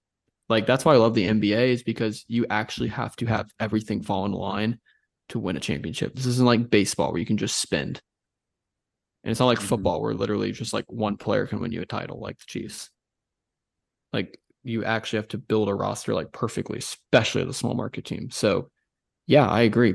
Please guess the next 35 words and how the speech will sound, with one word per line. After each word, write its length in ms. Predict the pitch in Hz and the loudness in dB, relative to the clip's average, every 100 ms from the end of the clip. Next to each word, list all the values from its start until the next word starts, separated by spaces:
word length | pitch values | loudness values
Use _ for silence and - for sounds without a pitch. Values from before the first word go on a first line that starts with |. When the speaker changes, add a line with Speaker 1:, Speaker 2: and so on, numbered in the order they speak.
| - | 2
Speaker 1:
Rebuilding's 560 | 104 110 113 110 107 | 0 4 2 2 -2
not 180 | 123 110 | -2 -2
gonna 140 | 110 107 | -2 -2
win 140 | 107 | 0
you 80 | 98 | -2
a 20 | |
title, 340 | - 104 95 | 0 -2 0
but 120 | - 104 | 0 -2
I 80 | |
just 140 | 95 - | -2 -6
think 180 | 95 - | -8 -8
it's, 240 | - - _ _ _ - | -14 -20 _ _ _ -10
as 120 | 110 | -8
a 20 | 113 | -2
small 200 | 110 107 | 0 2
mar-, 180 | 110 - | 0 0
you 120 | 117 | 0
don't 160 | 147 | 2
really 160 | 139 151 | 2 2
have 120 | 156 | 2
another 180 | 160 165 | 2 0
choice. 640 | 151 - 180 147 - - _ _ _ _ _ _ _ _ _ _ _ _ _ _ _ _ _ _ _ | -2 0 0 0 -4 -8 _ _ _ _ _ _ _ _ _ _ _ _ _ _ _ _ _ _ _
Like, 120 | 131 | -6
Speaker 2:
Yep. 100 | 101 - | -6 -2
Speaker 1:
what, 240 | 135 139 - _ _ | -2 -2 -20 _ _
what 160 | 139 | -2
choice 320 | - 147 196 - | 0 2 2 2
do 100 | 104 | -2
you 60 | |
have? 380 | 101 82 - - _ _ _ _ _ _ _ _ _ _ _ _ _ _ _ _ _ _ | 0 -2 -4 -10 _ _ _ _ _ _ _ _ _ _ _ _ _ _ _ _ _ _
Speaker 2:
I 60 | 107 | -6
don't 100 | 117 | -4
know. 140 | 117 | 0
Speaker 1:
I'm 140 | 123 104 | 2 4
asking. 500 | 175 190 104 98 | 2 2 0 0